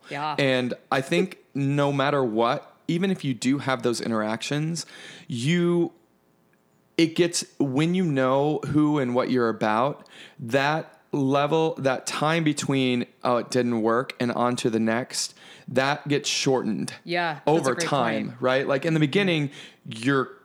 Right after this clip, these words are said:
Speaker 2: you don't get crushed, but, uh, yeah, you get crushed
Speaker 1: You
Speaker 2: because
Speaker 1: get
Speaker 2: you're
Speaker 1: crushed.
Speaker 2: like, "I need to,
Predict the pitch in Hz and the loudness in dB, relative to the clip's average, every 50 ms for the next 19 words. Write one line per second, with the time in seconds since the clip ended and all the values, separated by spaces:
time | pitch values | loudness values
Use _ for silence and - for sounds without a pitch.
0 | - - _ _ _ _ _ - - 190 202 185 - _ _ _ - 220 247 254 | -20 -20 _ _ _ _ _ -6 -2 -2 -2 -2 -4 _ _ _ -2 0 2 2
1 | 240 196 127 - - - - - 247 226 156 131 - - - - - 147 - - | 2 0 -2 -4 -4 -6 0 2 2 2 2 0 -2 -4 -6 -2 -4 -4 -4 -4
2 | - 170 156 147 143 135 131 131 131 - - 165 180 220 190 - - 147 165 165 | -6 -4 -2 -2 -2 -2 -2 -2 -4 -4 -4 -2 -2 0 0 0 2 0 2 2
3 | 185 185 - - - 185 151 - - - 135 - 151 139 139 156 147 135 - 359 | 0 -2 -2 -2 0 0 0 0 -2 -4 0 0 0 2 2 2 2 2 2 0
4 | - - - - 160 156 - 208 - 311 254 214 220 | -2 -4 -4 -4 -6 -2 0 2 2 2 2 2 0